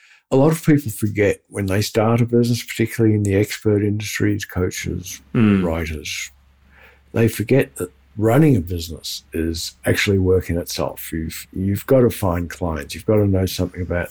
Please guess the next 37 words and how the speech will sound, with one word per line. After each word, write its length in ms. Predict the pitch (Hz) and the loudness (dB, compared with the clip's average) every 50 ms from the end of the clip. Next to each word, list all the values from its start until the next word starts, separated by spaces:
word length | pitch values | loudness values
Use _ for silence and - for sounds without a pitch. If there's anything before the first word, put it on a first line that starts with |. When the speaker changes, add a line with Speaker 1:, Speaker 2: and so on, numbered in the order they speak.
| - - - | -10 -12 -10
Speaker 1:
marketing 580 | 82 82 82 80 80 - - 76 73 76 73 | -6 -6 -4 -6 -6 -6 -8 -8 -8 -8 -10
and 200 | 71 76 80 76 | -10 -10 -8 -6
Speaker 2:
Yeah. 80 | - 110 104 | -4 -4 -2
Speaker 1:
selling 520 | 104 95 92 87 87 87 80 73 78 80 76 | 0 0 0 0 0 -2 -4 -6 -8 -8 -10
and 240 | 73 73 73 76 - - - - - - - - - - _ _ _ | -10 -10 -12 -14 -18 -18 -18 -16 -16 -14 -16 -16 -18 -20 _ _ _
bookkeeping 920 | - - 165 - - - - 127 120 110 107 101 - - 90 90 87 85 | 2 4 4 2 -2 -2 2 4 4 4 4 2 0 -2 -2 -2 -2 -4
and 240 | 85 87 87 87 90 | -4 -4 -4 -2 -2
accounting 840 | 104 107 - - 135 135 139 135 135 127 104 104 92 92 90 85 | -2 -2 0 0 2 4 4 4 4 4 2 2 0 0 -2 -2
and, 560 | 80 85 82 82 82 85 80 80 80 78 - - _ _ _ _ _ _ _ _ _ _ _ - | -2 -2 -2 -2 -2 -2 -2 -2 -4 -4 -6 -10 _ _ _ _ _ _ _ _ _ _ _ -2
you 100 | 92 98 | 0 0
know, 160 | 98 101 107 95 | 2 2 0 2
who 160 | - 123 123 120 | 2 2 2 2
pays 400 | - - 117 117 117 110 98 - | 2 2 4 4 6 4 4 2
the 80 | 117 | -2
bills 640 | 107 101 104 101 98 90 85 85 87 82 82 80 73 | 0 2 2 2 2 0 -2 -4 -8 -10 -12 -10 -10
and 240 | 73 80 78 73 - _ - - - - - - - - - - _ _ _ _ _ _ _ _ _ _ _ - 87 85 - - _ - | -8 -8 -8 -10 -12 _ -20 -20 -18 -18 -20 -20 -20 -20 -20 -20 _ _ _ _ _ _ _ _ _ _ _ -16 -14 -14 -16 -18 _ -4
when 180 | 113 110 110 104 | 0 2 2 2
you 80 | 104 | 2
build 320 | 95 104 120 117 117 110 113 | 4 4 6 6 6 4 2
a 40 | |
team, 400 | 95 - - 127 123 120 101 82 | 0 2 4 4 4 6 4 4
who 200 | 85 107 107 107 | 2 4 4 4
do 100 | 101 107 | 4 4
you 100 | 107 101 | 2 2
hire 360 | 92 90 98 101 104 98 92 92 | 2 2 2 2 2 2 0 0
first 520 | - - 113 107 95 90 82 82 - - | 0 0 2 4 4 4 2 -2 -6 -6
and 120 | 82 87 | -4 -2
what 200 | 92 101 92 - | -2 -2 -2 -2
do 120 | - - 92 | -4 -8 -6
you 120 | 90 87 | -6 -6
do? 480 | 82 85 90 92 92 90 87 80 78 80 | -6 -4 -4 -2 0 0 0 -2 -4 -6
And 300 | 78 78 78 73 - _ _ _ _ _ _ _ - | -8 -10 -12 -14 -16 _ _ _ _ _ _ _ -2
there, 180 | 113 110 - | -2 -2 0
there's 280 | 90 110 104 101 98 98 | 0 0 0 0 0 0
lots 340 | 104 113 127 - - - - | 2 2 2 0 0 0 0
of 400 | 104 98 92 87 - - - - _ _ _ _ _ _ _ _ _ _ _ _ - | 0 0 0 -4 -8 -12 -16 -18 _ _ _ _ _ _ _ _ _ _ _ _ 0
other 340 | 123 139 156 151 151 - - | 2 4 6 6 4 4 2